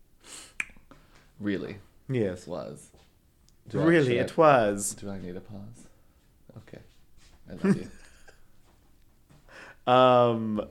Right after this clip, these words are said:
Speaker 2: I love that I just have The Sims up. Oh, is
Speaker 1: We
Speaker 2: there
Speaker 1: should
Speaker 2: going to
Speaker 1: play.
Speaker 2: be a Sim-, I know. <laughs> Is there gonna be a Sims five?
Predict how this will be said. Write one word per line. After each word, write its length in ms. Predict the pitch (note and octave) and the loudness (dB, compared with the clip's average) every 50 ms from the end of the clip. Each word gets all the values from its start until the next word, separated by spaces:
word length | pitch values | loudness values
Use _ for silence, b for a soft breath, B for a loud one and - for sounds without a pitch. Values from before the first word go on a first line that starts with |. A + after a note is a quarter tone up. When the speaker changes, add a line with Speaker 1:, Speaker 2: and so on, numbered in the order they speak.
| - - - - - - - _ _ _ _ - | -6 -6 -6 -8 -14 -20 -20 _ _ _ _ -8
Speaker 2:
I 40 | A#2+ | -6
love 180 | A2 A#2+ A#2+ A#2+ | -4 -4 -2 -2
that 100 | B2+ A2 | -4 -4
I 20 | |
just 160 | F#2+ G2+ F#2+ - | -4 -6 -8 -8
have 140 | G#2 F2+ | -8 -8
The 80 | - F2+ | -8 -10
Sims 360 | - - F#2 E2+ E2+ F2 E2 | -12 -10 -12 -12 -12 -12 -12
up. 120 | D#2+ E2 - - - - - - - - - _ _ _ B B F#3 F3 B - | -12 -12 -12 -14 -18 -20 -20 -20 -20 -20 -20 _ _ _ B B -12 -4 B 6
Oh, 160 | D3 E3 F3+ | 8 8 8
is 120 | E3+ E3+ | 8 10
Speaker 1:
We 60 | D#3 - | 10 10
Speaker 2:
there 60 | E3+ | 12
Speaker 1:
should 60 | - | 12
Speaker 2:
going 100 | A4 F3+ F#3+ | 10 10 10
to 40 | F#3 | 6
Speaker 1:
play. 80 | G3+ - | 6 6
Speaker 2:
be 100 | G3 F#3+ | 6 4
a 60 | F3+ | 4
Sim-, 240 | - - - - - - | 4 2 2 2 2 2
I 140 | C#3+ D3 D3+ | 4 4 4
know. 420 | D3 D3+ E3+ G3+ - D3+ C3+ C3+ | 6 6 6 6 6 4 4 2
<laughs> 20 | |
Is 280 | C3 - D#3+ E3+ D3 C3+ | 2 2 2 2 0 0
there 100 | D3 D3+ | 0 2
gonna 180 | D3 E3 F3+ E3 | 2 0 0 2
be 80 | E3+ | 0
a 60 | D#3+ | 0
Sims 280 | - - E3+ D3+ C#3+ C#3+ | 0 0 -2 -2 -2 0
five? 720 | - - C#3+ C3+ C3 B2+ B2+ B2+ C3 C#3 D3+ F#3+ D#4 D#4 | 2 4 6 6 6 6 6 6 6 6 4 2 0 -4